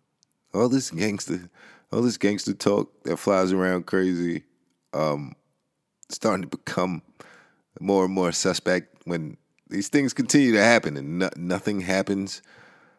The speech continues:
Um, I'm not gonna say there's no real gangsters left, but, uh, <laughs> it's starting to look more like a bunch of Tekashi six nines.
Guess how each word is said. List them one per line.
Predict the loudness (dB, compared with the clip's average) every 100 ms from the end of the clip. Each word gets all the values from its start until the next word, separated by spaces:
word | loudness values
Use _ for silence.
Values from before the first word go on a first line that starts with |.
| _ _ _ -4
Um, | -2 -2 -6 -12 -18 -20 _ _ _ _ _ _ _ _ _ -6
I'm | -2
not | 0 0
gonna | 0
say | 0 0
there's | -2
no | -2
real | -2 -2 -2
gangsters | -6 -8 -10 -8
left, | -6 -6 -8 -12
but, | -8
uh, | -6 -6 -10 _ _ _ _ _ _ _ _ _ _ _ _ _ _ _ -16
<laughs> | -14 -16 _ -20 -16 -10
it's | 0
starting | 2 4
to | 2
look | 2 2
more | 0 2
like | 0
a | -2
bunch | -2 -2 -2
of | -8
Tekashi | -6 -2 -2 -2 -6
six | -6 -6 -6
nines. | -6 -6 -8 -12